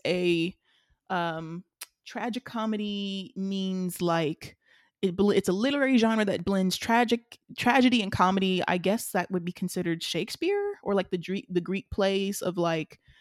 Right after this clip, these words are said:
really funny things happening while really terrible things are happening at the same time.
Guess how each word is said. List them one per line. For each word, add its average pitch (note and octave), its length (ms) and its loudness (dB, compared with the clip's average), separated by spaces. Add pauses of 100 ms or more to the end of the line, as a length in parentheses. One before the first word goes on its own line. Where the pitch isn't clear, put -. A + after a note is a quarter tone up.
(200)
really C#4 240 -4
funny A#3+ 340 -4
things G#3+ 240 -8
happening G3+ 460 -4
while E3+ 380 0
really F3 420 -4
terrible E3 340 -2
things D#3+ 260 -8
are E3 60 -8
happening - 300 -6
at - 40 -16
the - 40 -14
same - 160 -8
time. C4 440 2